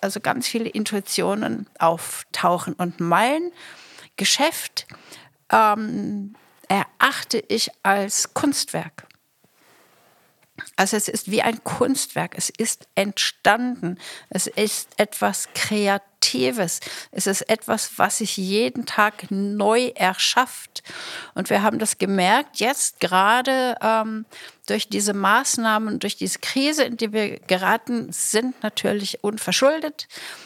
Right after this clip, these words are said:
ähm, sind wir von acht Personen zusammengeschrumpft auf zwei Personen. Mit mir sind es drei Personen. Und wir haben gemerkt, das ist ganz komisch.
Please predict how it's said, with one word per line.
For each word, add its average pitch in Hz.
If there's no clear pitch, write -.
ähm, 214
sind 226
wir 233
von 226
acht -
Personen 233
zusammengeschrumpft 226
auf -
zwei 208
Personen. 214
Mit 208
mir 214
sind 202
es 185
drei 233
Personen. 202
Und 208
wir 214
haben 214
gemerkt, 185
das 180
ist -
ganz 240
komisch. 226